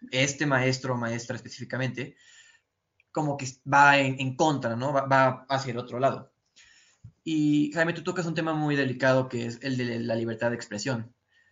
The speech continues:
Así como los alumnos tienen la libertad de, de, de querer decir, "Oye, yo no me siento identificado ni con él ni con ella, entonces me gusta que me digas ella o, o, o no sé". También el profesor, pues,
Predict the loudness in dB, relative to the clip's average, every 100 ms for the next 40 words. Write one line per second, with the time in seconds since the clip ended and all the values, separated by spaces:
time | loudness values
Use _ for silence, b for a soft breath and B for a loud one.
0 | _ _ _ _ -2 2 2 -2 -4 0
1 | 0 2 2 0 -2 -2 -4 -6 -12 -18
2 | -20 _ _ -6 -2 0 0 0 0 -2
3 | -2 -2 -2 -2 -2 -6 -4 -2 -2 -2
4 | 2 2 2 -2 -4 -6 -10 -6 -4 -4
5 | -2 0 2 0 0 -2 -2 -2 -4 -6
6 | -2 0 0 -2 -6 -6 -6 -8 -6 0
7 | 2 2 -2 -4 -2 -2 -4 -8 _ -16
8 | -10 -10 -10 -14 _ -10 -6 -6 -6 -6
9 | -6 -4 -2 -2 -4 -6 -2 0 0 -2
10 | -4 -8 -10 -10 -6 -2 -2 0 -2 -4
11 | _ _ _ _ _ _ _ _ 0 2
12 | 2 2 0 2 2 2 -2 -2 -8 _